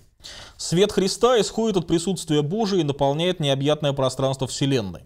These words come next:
То есть то, как они раньше описывали вот этот самый Holy Spirit, да, Дух, который бесплотно присутствует везде.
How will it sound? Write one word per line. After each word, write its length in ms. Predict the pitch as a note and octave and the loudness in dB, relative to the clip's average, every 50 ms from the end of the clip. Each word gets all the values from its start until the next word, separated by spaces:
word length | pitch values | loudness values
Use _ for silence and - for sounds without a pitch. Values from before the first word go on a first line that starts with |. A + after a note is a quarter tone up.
| - - | -12 -8
То 80 | C3 | -8
есть 220 | B2+ - - - - | -8 -8 -8 -4 0
то, 160 | G#3 A3 G#3+ | 0 2 2
как 160 | G3+ E3 - | 2 -2 -2
они 180 | C#3+ C#3+ D3 D3+ | -2 -2 0 0
раньше 300 | D#3+ E3+ D#3+ D#3+ - C3+ | 0 -2 -2 -2 -2 -2
описывали 480 | B2+ B2 E3 F#3+ - - D#3 C#3 C3+ | -2 -2 -4 -6 -4 -2 -2 -2 -2
вот 140 | B2+ B2 B2 | -2 -2 -2
этот 140 | C#3+ C#3 - | -4 -4 -4
самый 220 | - D3+ C3+ C3 | -4 -4 -4 -4
Holy 220 | A#2+ - D3+ C#3+ C3+ | -4 -4 -2 -2 -2
Spirit, 500 | B2+ - - - E3 C#3 A#2+ G2+ - - - | -4 -6 -6 -2 -2 -2 -2 -4 -12 -14 -12
да, 300 | - B2+ D3 D#3 C#3+ C3 - - _ _ _ _ _ _ _ _ _ _ _ - | -8 -6 -4 -4 -4 -6 -10 -16 _ _ _ _ _ _ _ _ _ _ _ -6
Дух, 280 | - C3 D#3 G3+ F#3+ - | -2 -2 0 -2 -2 -2
который 460 | - C3 A2+ C3 C3+ C3+ C3 A#2+ - - - - - - | -4 -4 -2 -2 -2 -2 -4 -4 -6 -12 -20 -16 -10 -6
бесплотно 560 | B2 A#2 C#3 C3+ - - E3 D#3+ D#3 - B2+ | -2 -2 -2 -2 0 0 0 0 0 0 -2
присутствует 500 | A2+ C3 B2 - C3 A#2+ - - A#2+ - | -4 -4 -4 -2 -4 -4 -4 -4 -4 -4
везде. 320 | A#2+ A#2+ A#2 G#2+ G#2 D2+ | -2 -4 -4 -4 -8 -12